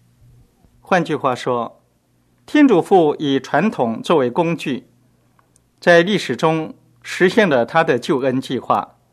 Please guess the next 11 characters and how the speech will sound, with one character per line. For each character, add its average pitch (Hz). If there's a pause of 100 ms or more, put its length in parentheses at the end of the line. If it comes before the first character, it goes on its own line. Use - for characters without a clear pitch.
(640)
而 208
且 156
是 -
在 170
基 269
督 277
身 240
上 175
实 -
现 123
的。 -